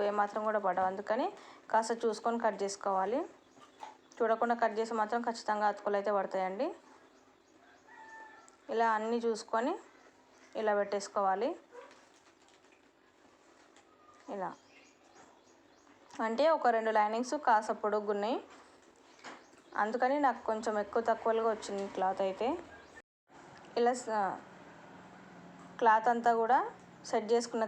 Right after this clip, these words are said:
తర్వాత మనం బ్యాక్ పార్ట్ మార్కింగ్ చేసేసుకున్నాం కదా, బ్యాక్ పార్ట్ అయితే తీసేసుకోవాలండి.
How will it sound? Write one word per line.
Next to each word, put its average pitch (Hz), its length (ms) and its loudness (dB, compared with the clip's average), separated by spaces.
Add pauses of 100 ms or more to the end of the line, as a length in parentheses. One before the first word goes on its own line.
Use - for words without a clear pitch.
తర్వాత 214 260 4 (140)
మనం 233 140 2 (120)
బ్యాక్ 208 220 4
పార్ట్ 233 240 4
మార్కింగ్ 214 380 2
చేసేసుకున్నాం 208 560 -2
కదా, 226 140 2 (680)
బ్యాక్ 220 200 6
పార్ట్ 240 200 6
అయితే 233 120 0 (120)
తీసేసుకోవాలండి. 208 640 -2